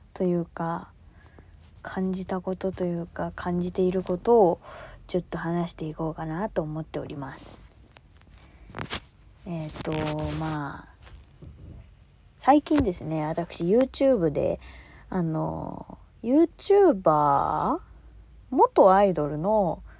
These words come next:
YouTuberなのかな？あの人って。ちょっとあの、そこまで明確には知らないんだけど、あの、ア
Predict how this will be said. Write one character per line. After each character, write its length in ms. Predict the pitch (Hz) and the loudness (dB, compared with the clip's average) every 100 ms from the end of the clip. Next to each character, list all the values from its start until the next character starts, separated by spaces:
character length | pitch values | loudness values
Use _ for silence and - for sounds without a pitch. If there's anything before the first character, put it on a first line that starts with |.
| - - - - _ - | -20 -20 -20 -20 _ -10
YouTuber 800 | 196 277 523 587 - 679 359 202 | 0 2 2 -2 0 6 6 6
な 140 | 196 175 | -2 -6
の 80 | |
か 120 | 180 175 | -6 -6
な？ 460 | 160 147 - - - | -6 -8 -12 -16 -10
あ 120 | 175 | -8
の 140 | 165 | -8
人 220 | 175 - | -8 -12
っ 20 | 156 - | -14 -16
て。 180 | - - _ - - - - - _ _ - | -18 -20 _ -20 -20 -20 -20 -20 _ _ -10
ち 60 | - | -4
ょ 20 | |
っ 40 | 285 | 4
と 140 | 208 | 4
あ 60 | 190 | 4
の、 1040 | 185 185 180 180 190 190 190 190 - - - - - | 2 0 0 0 -2 -2 -4 -6 -8 -14 -18 -18 -14
そ 160 | - 262 | -6 0
こ 120 | 294 | 4
ま 120 | 311 | 4
で 100 | 226 | 4
明 220 | 208 220 | 2 0
確 180 | 214 208 | 0 -2
に 80 | 220 | 0
は 60 | 180 | 0
知 120 | 185 | 0
ら 120 | 190 | 0
な 80 | 196 | 2
い 40 | |
ん 60 | 180 | 0
だ 80 | 170 | -2
け 80 | |
ど、 360 | 170 170 175 185 - - - - - - - | -2 -2 -4 -8 -16 -20 -20 -20 -20 -20 -12
あ 100 | 175 | -6
の、 400 | 170 170 170 175 - _ _ - _ _ _ _ | -4 -2 -4 -6 -12 _ _ -20 _ _ _ _
ア 120 | - | 0